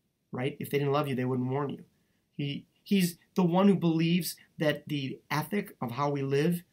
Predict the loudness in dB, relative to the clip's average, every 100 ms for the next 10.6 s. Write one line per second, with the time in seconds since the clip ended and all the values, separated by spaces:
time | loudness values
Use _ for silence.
0 | _ _ _ -6 -4 -4 -8 -16 _ 0
1 | 0 0 -2 -2 0 -4 -4 -2 0 0
2 | 0 -8 -6 -2 -2 -2 -4 -4 -2 -2
3 | -2 -2 0 2 0 0 0 0 0 0
4 | -2 -2 -2 -4 -8 -10 -20 _ _ _
5 | _ _ _ _ -4 -4 _ -2 0 0
6 | -2 -4 -4 -4 -6 -4 -4 -4 -6 -6
7 | -6 -8 -8 -8 -8 -10 -12 _ _ _
8 | _ _ _ -8 -4 -4 -4 -2 -2 -2
9 | -2 -2 -4 -6 -8 -8 _ _ -10 -10
10 | -8 -6 -4 -4 -4 -8